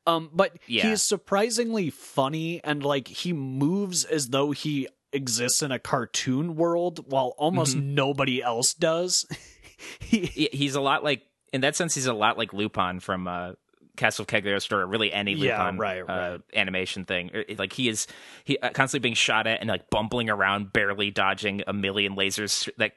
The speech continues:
Speaker 2: would definitely be hitting him if he wasn't a cartoon
Speaker 1: Yeah,
Speaker 2: character.
Speaker 1: right, right. Like, you have to expect him to swim back up a waterfall, basically.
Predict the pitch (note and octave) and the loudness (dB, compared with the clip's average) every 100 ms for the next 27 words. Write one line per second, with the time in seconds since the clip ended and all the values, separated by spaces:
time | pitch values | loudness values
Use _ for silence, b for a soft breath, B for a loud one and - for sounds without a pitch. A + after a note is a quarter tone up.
0 | - C3 A2+ B2+ - A#2 A2+ G#2 A2 G#2 | -10 -8 2 2 2 -4 -2 0 0 0
1 | G#2+ G#2 G#2 A2+ G#2+ A2 G2+ G#2 G2+ - | 2 0 -2 -6 -6 -4 -4 -2 -2 0
2 | G2+ - F3+ F#3 C3+ B2+ D#3+ C#3 A2+ A2 | 0 0 2 4 2 2 2 2 2 -2
3 | C#3 B2+ A#2 D3 C#3+ B2+ E3+ D#3 D3+ D#3+ | -2 0 0 0 0 0 -2 0 2 2
4 | D#3 - D#3 C#3 - C3+ C3 - - B2 | -2 0 0 0 0 0 0 0 -2 0
5 | C3 C3 C3 B2 B2+ B2+ A#2+ A#2 G#2 G#2+ | 0 2 2 0 2 -2 0 -2 0 0
6 | G2+ F#2 - G2 E2+ F2+ F#2+ F2 - - | 0 -6 -4 -4 -4 -8 -8 -2 -4 -4
7 | E3+ E3 | -14 -16